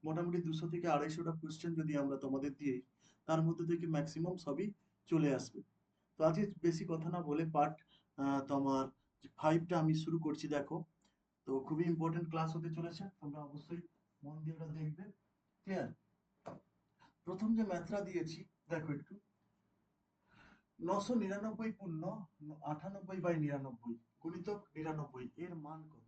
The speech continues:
এইসব ম্যাথ যখন তোমরা করবে, কি কি প্রসেস আছে, কিন্তু তার আগে একটু ব্রডে আলোচনা করে নেওয়া উচিত। আচ্ছা দেখো,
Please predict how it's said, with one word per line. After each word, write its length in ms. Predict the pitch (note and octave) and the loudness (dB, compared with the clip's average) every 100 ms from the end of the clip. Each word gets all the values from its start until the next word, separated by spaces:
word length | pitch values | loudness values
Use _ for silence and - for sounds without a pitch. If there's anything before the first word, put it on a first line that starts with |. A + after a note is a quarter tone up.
| _ _ _ _ _ _ _ _ | _ _ _ _ _ _ _ _
এইসব 380 | - G3+ B3 G#3 | -16 -14 -14 -18
ম্যাথ 180 | D#3+ F3+ _ _ _ - | -18 -20 _ _ _ -20
যখন 200 | D#3+ G3 | -20 -20
তোমরা 240 | - F#3 F#3+ | -18 -2 -2
করবে, 420 | F#3 F3 C#3+ - - _ _ _ _ _ _ _ | 0 0 0 -2 -16 _ _ _ _ _ _ _
কি 120 | G#3 | -20
কি 240 | - A#3 | -16 -16
প্রসেস 400 | - G3 G3 - | -12 -10 -8 -8
আছে, 380 | F#3+ D#3 D3 A#2 - _ _ _ _ | -6 -6 -6 -12 -14 _ _ _ _
কিন্তু 200 | F3+ G3+ | -10 -6
তার 200 | E3+ E3+ | 0 0
আগে 220 | F3+ D#3 | 0 -4
একটু 200 | D#3 D#3+ F#3 | -8 -12 -20
ব্রডে 380 | D3+ C#3+ E3+ | -20 -20 -20
আলোচনা 360 | D#3+ C#3 C#3 D#3 | -20 -20 -20 -20
করে 220 | D#3 C#3 | -20 -20
নেওয়া 200 | D3 C#3+ | -18 -16
উচিত। 200 | B2+ _ _ _ _ _ _ _ _ _ | -16 _ _ _ _ _ _ _ _ _
আচ্ছা 360 | F3 E3 C#3 - - _ E3 | -2 -2 -4 -8 -14 _ -4
দেখো, 280 | D#3+ - | -4 -6